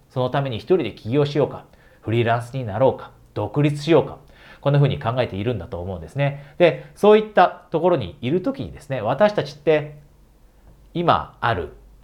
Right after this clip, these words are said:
安定があまりにも失うのが怖くてだったり、周りの人の目が気になったりして、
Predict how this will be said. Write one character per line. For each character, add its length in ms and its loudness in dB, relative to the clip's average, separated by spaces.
安 260 -6
定 240 -2
が 340 0
あ 100 -6
ま 140 0
り 60 0
に 60 -2
も 120 -8
失 320 -4
う 40 -4
の 80 -8
が 200 -14
怖 260 -4
く 60 -18
て 240 -16
だ 120 -12
っ 60 -18
た 120 -4
り、 280 -2
周 300 0
り 80 0
の 120 -2
人 140 -10
の 80 -2
目 100 -2
が 100 -4
気 140 -12
に 60 -6
な 100 -4
っ 80 -8
た 80 -6
り 100 -4
し 100 -12
て、 320 0